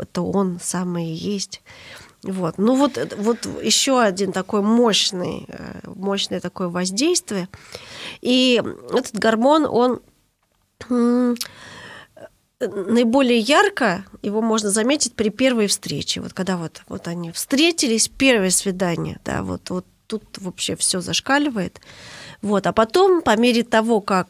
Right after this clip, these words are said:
э, люди начинают встречаться, вот, то как бы он начинает немножко падать, потому что его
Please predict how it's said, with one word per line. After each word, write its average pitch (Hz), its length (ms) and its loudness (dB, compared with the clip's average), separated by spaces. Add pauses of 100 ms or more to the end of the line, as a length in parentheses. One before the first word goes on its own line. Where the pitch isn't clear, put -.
(120)
э, 170 240 -2 (160)
люди 208 340 -2
начинают 190 400 0
встречаться, 349 720 0 (640)
вот, 208 240 -2 (120)
то 330 420 4
как 247 200 0
бы 220 380 2 (240)
он 262 280 4
начинает 220 460 0
немножко 196 380 -4
падать, 165 600 -2
потому 196 320 -4
что 202 200 -8
его 269 400 4